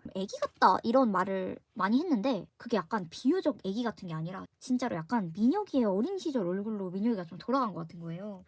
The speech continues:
비교를 해보면 제가 최근에 뽑은 포카 중에 요게 샤인포에버 때 포카거든요. 근데 진짜 얼굴만 보면 뭐 이 사이에 몇 년이 있을 거라고는 좀 생각이 안 되게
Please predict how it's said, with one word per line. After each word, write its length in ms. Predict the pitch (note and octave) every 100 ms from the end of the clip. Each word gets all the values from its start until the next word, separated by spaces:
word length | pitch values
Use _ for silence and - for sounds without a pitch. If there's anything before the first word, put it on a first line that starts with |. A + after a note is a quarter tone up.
| - -
비교를 400 | - B3+ C#4+ C4
해보면 560 | E4 C#4 C#4 C4 F3 G3 -
제가 200 | - B3
최근에 380 | B3 E4 F#4 D#4
뽑은 540 | D4 E4 D4 C#4+ C#4 C#4
포카 260 | - D#4
중에 340 | - G#3+ C4+ G3+ - - _ _ _ _ -
요게 420 | A#3+ A#3 A3+ G#3+
샤인포에버 720 | G#3 A#4 D#5+ D#5+ - E4+ C4 G3+ -
때 200 | G3+ G3
포카거든요. 560 | - - G#3 F3 F3+ C#4 - - - _ _ _ _ _
근데 260 | - D#4+ D4+
진짜 320 | - B3+ C4
얼굴만 540 | F#3 A3+ D4+ G4+ D4 G3
보면 480 | G3+ B3 G3 E3+ - _ -
뭐 80 |
이 140 | G#3 B3
사이에 520 | D#4 D4 A#3+ A3 G#3 -
몇 120 | A#3
년이 280 | D4 E4+ A3
있을 220 | G3 C#4
거라고는 520 | B3+ A3 G3+ G#3 G#3+
좀 220 | A3 G3+ F#3 - - -
생각이 400 | F#4 G4 - G3+
안 120 | F3
되게 420 | F#3+ C#4 A3 D#3+